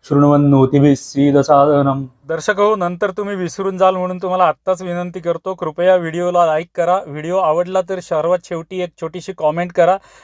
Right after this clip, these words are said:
आणि अजून आपल्या केदार पूजा प्रवास चॅनलला सबस्क्राईब केलं नसेल तर सबस्क्राईब सुद्धा करा, ही विनंती आहे.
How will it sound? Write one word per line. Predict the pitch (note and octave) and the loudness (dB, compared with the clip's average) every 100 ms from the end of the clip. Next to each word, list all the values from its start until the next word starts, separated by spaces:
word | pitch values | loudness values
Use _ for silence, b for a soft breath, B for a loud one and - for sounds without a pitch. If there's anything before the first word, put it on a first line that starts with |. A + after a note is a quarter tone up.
| b | b
आणि | C#3+ D#3 | -8 -4
अजून | D#3 F3 | -2 -2
आपल्या | F3+ F3 F#3 | -2 -2 -4
केदार | F3 F3+ F3 | 0 2 2
पूजा | E3+ E3+ F3+ | 2 -2 0
प्रवास | F3 E3+ F3 | 2 0 0
चॅनलला | F3 D#3+ E3+ F3 | -4 -4 -4 -4
सबस्क्राईब | D#3+ C#3 F3 F3 E3+ | -4 -6 -2 -2 -2
केलं | E3 E3+ | -2 -2
नसेल | E3+ F3+ F3 | -2 -6 -6
तर | G#3+ | -8
सबस्क्राईब | F#3 E3+ - F3+ F3 | -2 -4 0 2 2
सुद्धा | - D#3+ | 0 -6
करा, | D3+ C#3 A#2+ - _ _ | 0 0 0 -4 _ _
ही | D3+ | -14
विनंती | D#3+ E3 F3 F3 | -10 -6 -6 -2
आहे. | D#3 B2+ | 0 0